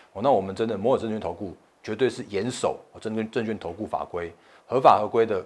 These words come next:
开发出这样子一个A P P。哦，那这样的A P P其实，呃，会对于，我觉得，呃，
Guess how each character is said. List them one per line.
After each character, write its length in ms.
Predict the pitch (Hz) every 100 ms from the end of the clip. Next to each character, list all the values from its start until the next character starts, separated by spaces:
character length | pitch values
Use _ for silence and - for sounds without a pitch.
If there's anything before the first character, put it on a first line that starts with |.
| -
开 160 | 107
发 160 | 110 104
出 160 | 110
这 140 | 95 113
样 120 | 95
子 140 | 87
一 80 | 90
个 260 | 90 85 80
A 80 | 104
P 140 | 92 87
P。 220 | 90 82 _ _ _ -
哦， 80 | 107
那 200 | 156 147 -
这 100 | 185
样 100 | 135
的 60 |
A 100 | 123
P 120 | 131 127
P 160 | 127
其 140 | 117 110
实， 300 | 107 101 98 -
呃， 200 | 98 90
会 160 | - 127 123
对 220 | 147 113
于， 520 | 95 90 92 95 98 - _ _ _ _ -
我 100 | 120
觉 100 | 156
得， 80 | 156 -
呃， 300 | 127 104 98